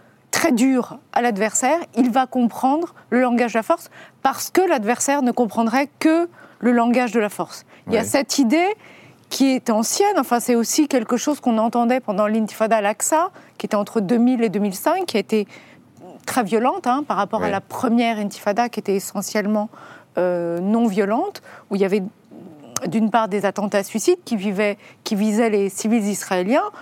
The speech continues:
Speaker 1: d'autre part une réoccupation de la Cisjordanie,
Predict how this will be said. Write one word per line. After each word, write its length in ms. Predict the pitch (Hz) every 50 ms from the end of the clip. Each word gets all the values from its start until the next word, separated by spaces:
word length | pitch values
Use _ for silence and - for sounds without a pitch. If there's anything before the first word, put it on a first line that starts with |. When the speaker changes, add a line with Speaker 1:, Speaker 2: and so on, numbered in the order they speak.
| - - -
Speaker 1:
d'autre 400 | 190 226 240 226 - - 254 214
part 420 | - - 233 226 226 - - - - - - - - _ -
une 220 | 185 196 202 196
réoccupation 840 | 185 214 226 220 - - 196 - 202 196 - - - 240 233 240 226
de 120 | 196 208
la 100 | 185 190
Cisjordanie, 1000 | 185 - - 190 170 196 180 190 180 196 190 175 185 214 233 247 254 262 277